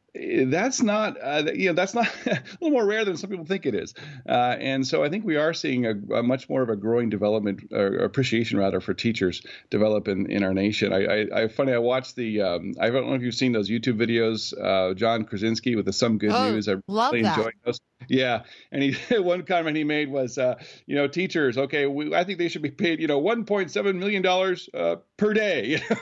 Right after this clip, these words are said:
Speaker 1: You know? You know, we're seeing a lot of that appreciation, and we certainly, we certainly do appreciate that. Um, yeah, it's, it's not a, it's not an easy thing to, uh, to bring, uh, beauty out of chaos in a, in a, in a classroom. And so we, uh, certainly appreciate our teachers today.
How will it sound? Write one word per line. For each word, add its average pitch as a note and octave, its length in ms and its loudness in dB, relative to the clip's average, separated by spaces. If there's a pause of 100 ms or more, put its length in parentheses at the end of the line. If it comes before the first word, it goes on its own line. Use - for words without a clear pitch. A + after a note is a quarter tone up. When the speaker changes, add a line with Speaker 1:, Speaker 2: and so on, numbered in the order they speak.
(400)
Speaker 1:
You - 120 -10 (340)
know? F3+ 120 2
You F3 60 0
know, F#3 340 0
we're G3 120 2
seeing G3 200 -4
a F3 40 4
lot D#3+ 200 2
of D#3 60 -2
that D3 140 -2
appreciation, B2 640 -6
and A2 80 -4
we A2+ 80 -4
certainly, A2 480 0
we G#2 140 -2
certainly G#2+ 320 0
do G#2 160 2
appreciate G2+ 540 -2
that. E2+ 300 0
Um, G2 380 -2
yeah, G#2+ 280 2
it's, A2 240 -2
it's A#2+ 260 -2
not D3 220 2
a, C3 220 0 (360)
it's B2 140 -4
not D#3 120 2
an D#3+ 80 2
easy D3+ 220 0
thing A#2+ 480 -2
to, G2 340 -2
uh, F#2 260 2
to G#2+ 140 -2
bring, G#2 400 2
uh, G2 120 2
beauty G#2+ 340 2
out F#2+ 80 2
of G2 100 -2
chaos F#2+ 460 0
in G2 100 0
a, F2+ 40 -2
in F#2 140 0
a, F#2 120 0 (100)
in F#2 140 -2
a F#2 40 -4
classroom. F2+ 500 -2
And F2 120 -2
so F#2+ 200 2
we, F#2+ 260 0
uh, F#2+ 100 -2
certainly G2 340 0
appreciate G2 400 -2
our F#2+ 60 -2
teachers - 440 -2
today. G2 220 -2